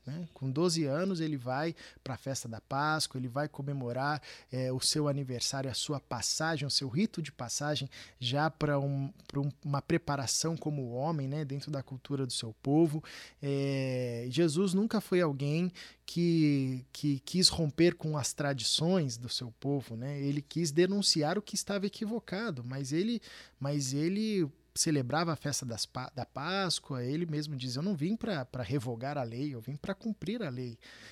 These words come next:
É, Jesus veio amplificar o entendimento do que a gente tinha acerca dos profetas, né, acerca da lei e tudo mais. E, e esse texto é interessante, que Jesus novo é destacado como alguém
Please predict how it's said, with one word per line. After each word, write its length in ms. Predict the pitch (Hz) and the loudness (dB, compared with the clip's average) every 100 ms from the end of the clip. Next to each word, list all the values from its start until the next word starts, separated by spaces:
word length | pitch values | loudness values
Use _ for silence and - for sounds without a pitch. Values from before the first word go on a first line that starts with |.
| - - | -16 -8
É, 140 | 117 | -6
Jesus 380 | 113 131 127 156 | -2 -2 -2 0
veio 240 | 175 190 - | 2 0 0
amplificar 920 | 214 294 262 233 - - - 170 262 | -2 2 0 0 -6 -8 -4 -2 0
o 80 | 269 | 0
entendimento 800 | 226 240 240 208 165 170 233 233 | -2 0 0 2 0 0 -2 -4
do 120 | 220 | -6
que 180 | - 208 | -6 -4
a 60 | |
gente 240 | 185 196 - | -2 -2 -2
tinha 260 | - 196 | 0 2
acerca 320 | 185 - 185 180 | 2 0 0 -2
dos 180 | 170 | -6
profetas, 840 | - 127 - 143 180 202 - 127 120 | -6 -8 -6 -4 -2 -2 -2 -6 -4
né, 160 | 160 | -4
acerca 420 | 170 - 147 139 135 | -4 -4 -4 -4 -6
da 120 | 117 | -4
lei 300 | 120 143 151 | -2 0 0
e 40 | |
tudo 220 | - 151 | -2 -6
mais. 340 | 147 120 117 - - - - - | -4 -2 -4 -8 -10 -10 -12 -2
E, 200 | 156 180 | 2 2
e 180 | 175 180 | 4 6
esse 260 | 220 233 190 | 6 6 0
texto 320 | - 180 - | 4 4 4
é 20 | |
interessante, 760 | 165 156 143 - 185 226 220 - | -2 -2 0 0 2 2 0 -2
que 180 | 170 | 0
Jesus 440 | 165 196 185 214 175 | 4 6 4 4 2
novo 540 | 156 190 254 143 117 - - - - - | 2 2 2 0 -6 -10 -20 -18 -18 -2
é 120 | 156 190 | 4 4
destacado 560 | - 202 185 196 202 | 4 2 2 2 2
como 260 | - 196 208 | -2 -2 0
alguém 460 | 170 143 170 226 | 0 0 0 0